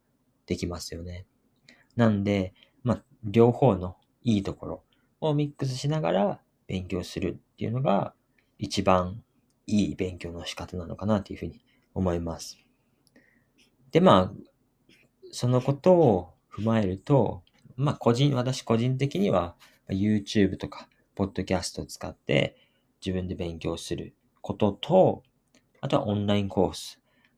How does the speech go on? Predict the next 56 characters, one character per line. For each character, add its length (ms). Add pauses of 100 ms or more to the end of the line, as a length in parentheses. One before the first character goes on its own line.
(140)
を 360
使 300
う 200 (1120)
こ 120
と 180
で、 380 (840)
ま 180
あ、 40
そ 100
の 220
お 100
互 380
い 20
の 240 (720)
両 140
方 220
の 100
メ 140
リ 100
ッ 60
ト 160
を、 160 (720)
え 220
ー、 20
ミ 140
ッ 40
ク 80
ス 120
し 60
た 240 (840)
勉 200
強 180
法 160
に 80
な 120
る 80
の 80
か 120
な 140
っ 80
て 180
思 240
い 60
ま 180
す。 160 (480)
ま 80
あ、 20
そ 160
う 40
す 140
る 100
こ 140
と 120
で、 160
ま 100
あ、 160